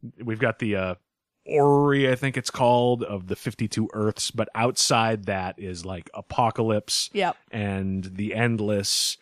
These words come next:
Speaker 1: and I'm trying to remember if the fifth dimension is out there in between the Source Wall and the fifty-two universes. I'm, I'll have to
Speaker 2: It's a
Speaker 1: dig
Speaker 2: good
Speaker 1: the
Speaker 2: question.
Speaker 1: book out.
Speaker 2: <laughs>
Speaker 1: It, it hasn't made its way into storage yet, so.
Speaker 2: No, it's, it's sitting on my bureau.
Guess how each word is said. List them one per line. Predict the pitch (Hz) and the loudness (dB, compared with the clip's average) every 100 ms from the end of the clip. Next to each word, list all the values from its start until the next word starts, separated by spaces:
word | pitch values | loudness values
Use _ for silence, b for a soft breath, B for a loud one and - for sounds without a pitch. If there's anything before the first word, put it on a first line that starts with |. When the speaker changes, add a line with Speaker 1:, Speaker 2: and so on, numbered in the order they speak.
| b b b | b b b
Speaker 1:
and | - 101 92 | -8 -6 -6
I'm | 87 | -8
trying | - 135 110 | -4 0 0
to | |
remember | 104 104 98 | 0 -2 -2
if | 92 | -4
the | 98 | -6
fifth | - 101 | -6 -4
dimension | 101 98 95 98 | -2 -2 -2 -2
is | 87 90 | -4 -4
out | - 92 - | -6 -6 -2
there | 98 90 | -2 -2
in | - 98 | -2 -4
between | 98 107 92 | -2 -2 -2
the | 85 | 0
Source | - 95 90 | 2 2 2
Wall | 101 95 85 87 | -2 0 2 0
and | 87 90 | -2 -6
the | 90 | -6
fifty-two | - 98 92 - | -4 -4 -4 -2
universes. | 92 87 85 82 82 90 80 | -2 -2 -2 -4 -4 -4 -4
I'm, | 80 127 110 120 - | -4 -4 -4 -6 -6
I'll | - | -2
have | 131 | 0
to | - | 0
Speaker 2:
It's | |
a | |
Speaker 1:
dig | 214 | -2
Speaker 2:
good | 175 | -2
Speaker 1:
the | 175 | 0
Speaker 2:
question. | 151 - 165 | 0 0 -2
Speaker 1:
book | 156 | -4
out. | - | -6
Speaker 2:
<laughs> | - | 0
Speaker 1:
It, | 214 269 233 | 6 6 4
it | 127 | -2
hasn't | 110 107 | -2 -4
made | 101 92 | -4 -6
its | - | -4
way | 101 90 | -4 -4
into | 85 80 - _ | -6 -10 -12 _
storage | - - 104 87 80 | -8 -4 -2 -2 -6
yet, | 82 76 - | -10 -10 -6
so. | 180 | 0
Speaker 2:
No, | 185 156 | 2 2
it's, | 156 - | 0 -2
it's | 185 - | -6 -4
sitting | - 156 160 | -2 -2 -2
on | 156 | -2
my | 147 | -4
bureau. | 147 156 151 | -4 -2 -2